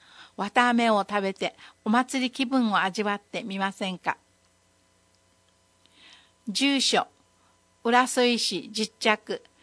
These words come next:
三の四の十三。電話、零九八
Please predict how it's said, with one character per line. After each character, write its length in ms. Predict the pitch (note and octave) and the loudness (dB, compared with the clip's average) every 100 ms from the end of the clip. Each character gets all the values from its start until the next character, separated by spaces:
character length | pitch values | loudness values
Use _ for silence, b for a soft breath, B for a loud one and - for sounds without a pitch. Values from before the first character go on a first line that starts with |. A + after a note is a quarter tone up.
| b | b
三 440 | - - C4 B3+ A3+ | -12 0 2 2 0
の 160 | F#3 | 0
四 320 | F#3 G#3+ A3 | 0 2 2
の 140 | F#3+ F3+ | -2 -4
十 260 | D#3+ G3+ | -4 -2
三。 340 | G3 - F#3+ E3+ _ _ _ _ _ _ _ _ b b b - | -2 0 -2 -2 _ _ _ _ _ _ _ _ b b b -4
電 340 | G#3+ A#3 A3 | 0 2 2
話、 180 | G#3 F#3 b b b b | 0 -2 b b b b
零 280 | F#3+ B3 C#4 | 0 2 2
九 280 | - G#3 F3+ | -2 -4 -4
八 460 | E3+ F#3+ F#3 G3+ | -2 -4 -2 -8